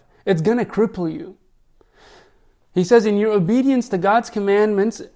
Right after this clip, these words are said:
never give up your struggle or constraint, however you fail or whatever your temptations. For behind your vanquished soul stands Christ, and in His hand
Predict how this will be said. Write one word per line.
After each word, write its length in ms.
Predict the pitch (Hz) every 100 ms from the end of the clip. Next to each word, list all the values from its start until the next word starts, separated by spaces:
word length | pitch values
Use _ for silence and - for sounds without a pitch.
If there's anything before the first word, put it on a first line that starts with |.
| _
never 420 | 170 214 262 285
give 240 | 214 214 196
up 180 | 226 214
your 120 | 196
struggle 400 | 190 214 208 208
or 180 | 185 180
constraint, 600 | 185 170 - 202 220 202
however 520 | 196 180 214 240 240
you 220 | 202 196
fail 600 | 185 202 214 214 208 - _ _ -
or 240 | 190 190
whatever 520 | 185 180 156 208 220
your 220 | 208 185
temptations. 840 | 175 175 170 190 196 - - - - _ _ _ _ _ _ _ _ _ - _
For 180 | - 208
behind 480 | 185 185 240 285 208
your 100 | 196
vanquished 680 | 165 214 254 220 196 -
soul 380 | - - 214 240
stands 460 | - - 233 247 -
Christ, 360 | - 233 240
and 200 | - 190
in 120 | 233
His 140 | 262 202
hand 480 | 185 214 226 226